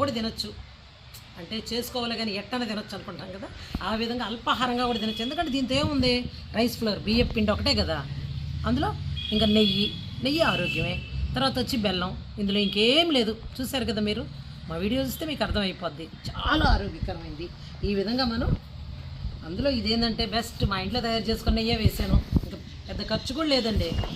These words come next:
కానీ చాలా టేస్ట్, చాలా ఆరోగ్యం, ప్రత్యేకమైంది. అందుకే ఈరోజు తయారు చేస్తున్నాను. చూడండి, మీకు కూడా ట్రై చేయాలనిపిస్తే ఒక్కసారి ట్రై చేసి చూడండి, ఈజీగా తయారు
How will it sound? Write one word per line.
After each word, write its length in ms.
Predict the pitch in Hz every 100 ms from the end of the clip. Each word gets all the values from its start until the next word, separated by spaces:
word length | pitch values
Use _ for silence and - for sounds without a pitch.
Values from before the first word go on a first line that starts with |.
| -
కానీ 180 | 269 466 466 - - - - - - -
చాలా 400 | - - 302 320 302 269
టేస్ట్, 320 | 233 - - 262 - - - - -
చాలా 300 | - 214 277 226
ఆరోగ్యం, 360 | 220 233 - - - - - - -
ప్రత్యేకమైంది. 800 | 190 - - 311 277 233 208 262 - - - - - - -
అందుకే 220 | 214 285 220
ఈరోజు 180 | 202 -
తయారు 220 | 202 202 180
చేస్తున్నాను. 360 | 185 208 196 190
చూడండి, 320 | 202 196 196 302 - - - - - 170 196
మీకు 320 | 302 - 170 160 - - - - - - - - - - - - - - -
కూడా 180 | 240 240 - - - - - - - -
ట్రై 160 | 185 240 254
చేయాలనిపిస్తే 600 | 247 214 196 190 - 208 185
ఒక్కసారి 480 | - - 277 302 226
ట్రై 100 | 226 196
చేసి 160 | 214 -
చూడండి, 320 | 196 185 185 - - - 190
ఈజీగా 300 | 233 247 240 196
తయారు 200 | 185